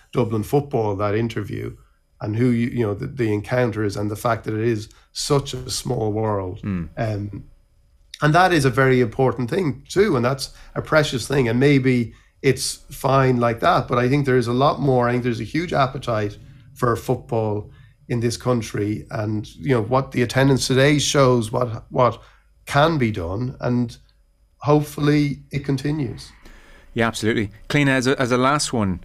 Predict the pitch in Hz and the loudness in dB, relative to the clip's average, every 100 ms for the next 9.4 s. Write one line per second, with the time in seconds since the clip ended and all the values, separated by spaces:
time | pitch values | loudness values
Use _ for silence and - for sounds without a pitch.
0 | - - - - 135 156 147 139 113 110 | -16 -20 -20 -8 -2 0 0 0 -2 -2
1 | 113 123 139 - 127 127 127 135 127 120 | -4 -8 -12 -12 -10 -12 -10 -2 0 2
2 | 131 139 139 123 - 113 104 85 78 - | 4 2 2 -2 -4 -2 -2 -2 -8 -14
3 | - - - - 107 98 92 95 98 101 | -20 -20 -10 -2 0 0 -2 -4 -2 0
4 | 98 90 85 - 95 95 90 82 78 76 | 0 -2 -4 -6 -2 -2 -2 -4 -8 -12
5 | - - - - 113 101 92 87 85 87 | -16 -20 -18 -4 -2 0 -2 -2 -2 -6
6 | 80 87 82 78 78 71 - - - 101 | -6 -6 -8 -8 -10 -10 -8 -10 -8 -8
7 | - - 95 87 80 - - - 101 90 | -8 -8 -6 -6 -8 -10 -8 -2 -2 -2
8 | 87 - 131 147 127 113 90 - - 101 | -6 -2 0 0 0 0 -2 -6 -4 -2
9 | 95 92 90 | 0 -2 -4